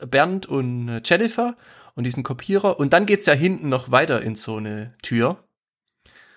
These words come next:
wo wir auch nochmal Leute sehen. Also das finde ich wieder ganz, äh, toll, dass da jede Menge passiert und wir nicht einfach nur Bernd und Jennifer sehen.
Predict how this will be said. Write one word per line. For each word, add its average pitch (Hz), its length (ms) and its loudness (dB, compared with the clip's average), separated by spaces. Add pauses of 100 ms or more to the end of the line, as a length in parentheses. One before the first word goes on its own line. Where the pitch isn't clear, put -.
(180)
wo 123 160 4
wir 120 160 4
auch 135 100 6
nochmal 117 260 4
Leute 107 240 -4
sehen. 101 360 -10
Also 117 160 -4
das 156 140 0
finde 156 180 2
ich 131 60 2
wieder 120 140 4
ganz, 120 340 -2
äh, 110 180 -4
toll, 127 280 2
dass 120 200 0
da 113 80 -4
jede 147 280 4
Menge 135 220 2
passiert 123 480 0
und 117 160 0
wir 117 80 2
nicht 131 220 0
einfach 113 300 -4
nur 107 280 -8 (400)
Bernd 104 220 -6
und 101 180 -8
Jennifer 113 320 -8
sehen. 107 340 -10